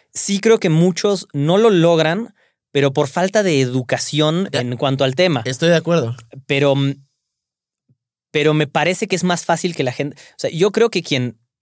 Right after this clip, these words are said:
Speaker 1: quien sí entiende y le cambia el chip, va a ver la diferencia y, y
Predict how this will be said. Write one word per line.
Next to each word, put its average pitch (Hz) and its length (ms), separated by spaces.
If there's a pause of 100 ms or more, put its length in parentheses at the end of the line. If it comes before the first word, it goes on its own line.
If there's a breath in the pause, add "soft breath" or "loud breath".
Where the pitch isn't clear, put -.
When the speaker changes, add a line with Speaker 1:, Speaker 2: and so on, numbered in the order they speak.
(140)
Speaker 1:
quien 147 260
sí 202 320
entiende 190 400
y - 20
le 147 80
cambia 165 260
el 139 80
chip, 190 320 (1160)
va 127 140
a - 20
ver 165 120
la 170 100
diferencia 143 720
y, 135 260
y 135 520